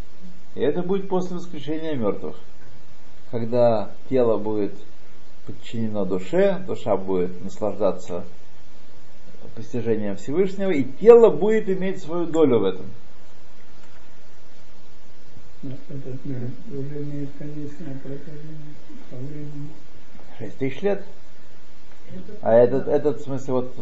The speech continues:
Speaker 1: тот?
Speaker 3: Тот
Speaker 2: Тот
Speaker 3: мир
Speaker 1: Нет,
Speaker 3: бесконечный.
Speaker 1: не имеет.
Speaker 2: Он уже будет
Speaker 3: Нет
Speaker 2: бесконечный.
Speaker 3: конца.
Speaker 1: Но он же будет бесконечным, да. Другое дело, там творение придёт к завершению своему. Всевышний снова берёт в себя в творение,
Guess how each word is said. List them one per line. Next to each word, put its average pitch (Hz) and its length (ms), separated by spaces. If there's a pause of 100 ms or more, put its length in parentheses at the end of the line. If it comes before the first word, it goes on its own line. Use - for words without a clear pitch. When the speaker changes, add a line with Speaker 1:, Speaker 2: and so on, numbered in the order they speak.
(140)
Speaker 1:
тот? 226 340 (200)
Speaker 3:
Тот 202 80
Speaker 2:
Тот 131 280
Speaker 3:
мир 143 140
Speaker 1:
Нет, 135 320
Speaker 3:
бесконечный. 110 240
Speaker 1:
не 127 140
имеет. 104 340 (760)
Speaker 2:
Он 123 200
уже 127 160
будет 127 280
Speaker 3:
Нет 123 100
Speaker 2:
бесконечный. 220 300
Speaker 3:
конца. 208 280 (360)
Speaker 1:
Но 139 180
он 143 80
же 127 60
будет 110 140
бесконечным, 95 560
да. 87 160 (400)
Другое 127 280
дело, 135 160
там 131 320 (1800)
творение 135 580
придёт 104 440
к - 20
завершению 110 600
своему. 87 420 (920)
Всевышний 135 460
снова 135 480
берёт 127 540
в - 100
себя 110 280
в - 80
творение, 113 800